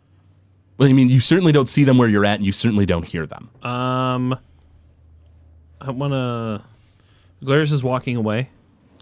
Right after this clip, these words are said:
Speaker 1: Glarus is walking away.
Speaker 2: I, I guess I wanna run up to my body and, and, and get me out of there.
Speaker 1: You go to pick up your body, and your hand passes through it. You can't,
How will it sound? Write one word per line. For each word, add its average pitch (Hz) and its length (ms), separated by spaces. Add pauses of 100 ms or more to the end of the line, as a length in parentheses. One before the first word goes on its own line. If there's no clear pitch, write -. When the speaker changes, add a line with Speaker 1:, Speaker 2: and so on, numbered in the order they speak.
Speaker 1:
Glarus 175 320
is 127 120
walking 107 280
away. 78 220 (4000)
Speaker 2:
I, - 180
I 117 140
guess 127 260
I 123 60
wanna 113 800
run 117 260
up 120 120
to 131 100
my 117 120
body 139 520
and, 101 220
and, 104 340
and 101 440 (100)
get - 160
me 107 120
out 117 160
of 127 60
there. 180 260 (320)
Speaker 1:
You 208 240
go 247 140
to 220 120 (320)
pick - 200
up 196 140
your 156 100
body, 113 320
and 127 80
your 147 120
hand 175 360
passes 120 400
through 160 320
it. 90 140
You 110 100
can't, 110 500